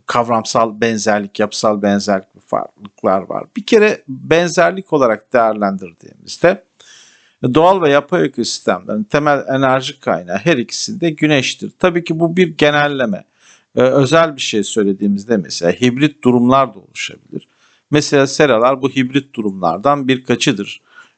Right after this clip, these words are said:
Şöyle ki seralarda mesela günün gündüz saatlerinde ihtiyaç duyulan enerji güneşten sağlanırken mesela seralar aydınlatılarak özellikle kış mevsimlerinde, e, uzun gün bitki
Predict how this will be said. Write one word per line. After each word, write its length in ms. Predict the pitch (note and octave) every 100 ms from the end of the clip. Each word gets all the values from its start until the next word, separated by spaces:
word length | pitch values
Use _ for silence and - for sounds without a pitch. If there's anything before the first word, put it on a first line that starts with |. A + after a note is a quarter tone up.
| -
Şöyle 600 | - - E3 D3 G#2+ F#2
ki 280 | C3+ D#3 -
seralarda 640 | - C#3+ C#3 A#2 F#2 D2+ D2+
mesela 380 | - A2+ B2
günün 440 | B2+ A#2 A#2+ C3 C#3 _ _ _ -
gündüz 400 | B2 B2+ C#3 C#3
saatlerinde 600 | A#2+ F#2+ - - F#2 F2+
ihtiyaç 680 | - G#2 - A#2+ A2+ - -
duyulan 380 | G2 F2+ F2 -
enerji 640 | - A#2 G#2+ F#2 - D3 D#3 _ _ _ _ -
güneşten 440 | B2 A#2+ - A2+
sağlanırken 760 | G#2 A2+ G#2 A2+ A#2+ A2+ - -
mesela 220 | - - G2+
seralar 500 | - A#2+ G#2 A2 - _
aydınlatılarak 800 | G#2+ G#2+ G#2+ G#2+ - B2 G#2+ F2 G2+
özellikle 380 | G2 G2 - F2+
kış 320 | - - -
mevsimlerinde, 1000 | F2+ - - - _ _ F#2+ A#2 E3+ F3 _ - - _ -
e, 380 | G#1+ G#1 A1+ - - - - -
uzun 340 | B2 D3 D3+
gün 240 | A#2 G#2+ G2
bitki 360 | G2 - G2